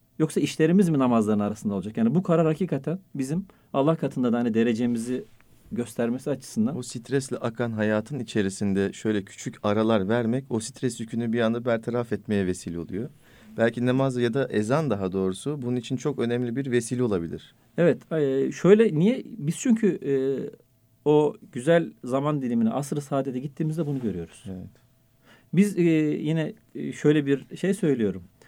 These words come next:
Speaker 1: Sanki zihinlerimizde hani asr-ı saadete gittiğimizde, e, şu an hep hani camiler deniyor yani emekliler lokali gibi öyle bir genel bir de, e, anlayış var. Hamdolsun ben,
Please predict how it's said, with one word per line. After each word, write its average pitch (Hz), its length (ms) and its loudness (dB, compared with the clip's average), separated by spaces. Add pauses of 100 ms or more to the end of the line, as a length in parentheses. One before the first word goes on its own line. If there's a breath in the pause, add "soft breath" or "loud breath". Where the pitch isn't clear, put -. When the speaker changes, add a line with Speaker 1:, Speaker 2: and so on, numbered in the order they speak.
(140 soft breath)
Speaker 1:
Sanki 190 360 2
zihinlerimizde 147 720 0
hani 127 160 -2
asr-ı 131 260 -6
saadete 120 360 -2
gittiğimizde, 117 640 -4 (680 soft breath)
e, 120 180 -2
şu 160 160 2
an 160 80 4
hep 165 140 2
hani 156 160 0
camiler 147 480 4
deniyor 170 220 4
yani 120 160 2
emekliler 123 440 0
lokali 113 380 2
gibi 110 180 2
öyle 113 200 2
bir 113 60 0
genel 113 380 2
bir 104 100 -2
de, 107 140 2
e, 104 460 -6
anlayış 113 420 0
var. 101 80 -4
Hamdolsun 131 480 0
ben, 117 180 -2